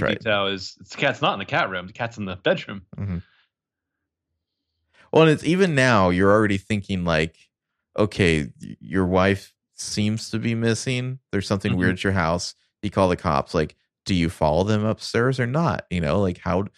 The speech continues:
Speaker 2: how are you supposed to behave? I feel like this movie really digs into that idea of, like, there's no right way to act when you're a suspect,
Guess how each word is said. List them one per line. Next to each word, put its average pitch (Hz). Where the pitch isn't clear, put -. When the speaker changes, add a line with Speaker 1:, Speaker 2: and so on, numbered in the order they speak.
Speaker 2:
how 98
are 113
you 98
supposed 95
to 82
behave? 78
I 85
feel 120
like 110
this -
movie 113
really 98
digs 90
into 87
that 80
idea 78
of, 90
like, 76
there's 98
no 113
right 85
way 82
to 76
act 71
when 78
you're 67
a 64
suspect, -